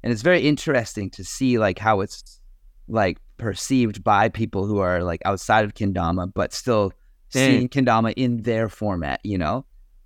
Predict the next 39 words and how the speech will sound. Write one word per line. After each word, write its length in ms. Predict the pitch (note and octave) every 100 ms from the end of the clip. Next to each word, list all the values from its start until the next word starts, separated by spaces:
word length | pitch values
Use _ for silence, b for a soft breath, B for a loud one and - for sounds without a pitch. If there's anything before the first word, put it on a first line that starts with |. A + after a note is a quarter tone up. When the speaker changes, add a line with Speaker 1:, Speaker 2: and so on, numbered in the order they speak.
| -
Speaker 1:
And 320 | A2 A2 G#2 - - -
I've 180 | A#2 D3+
always 240 | D#3+ C3+
thought 200 | - C3
that 100 | A#2+
that's 200 | A2 A2+
a 60 | A2
cool 200 | - A2
way 100 | G#2
to 100 | F#2
approach 300 | E2+ A2 F#2+
it. 40 | F#2+
And 80 |
I 60 | F#2+
think 180 | A2+ A2+
there's 160 | A2+
a 60 | G#2+
lot 200 | G#2 G2+
of 80 | G#2
people 300 | A#2 A2 G#2
who 100 | G#2
would 100 | G2
have 140 | G2
a 60 | G2+
lot 220 | G2+ G2
of 80 | G2
cool 240 | - G#2
stuff 320 | - F2+ G2
to 80 | -
bring 240 | F#2 F2 G2
to 120 | F2+
the 60 | F2+
table 380 | G2+ F2+ D#2+
in 160 | D#2+ G2+
that 240 | F#2+ E2+
sort 240 | - G2+ F#2+
of 80 | F2
an 100 | F#2
atmosphere. 560 | - - - - -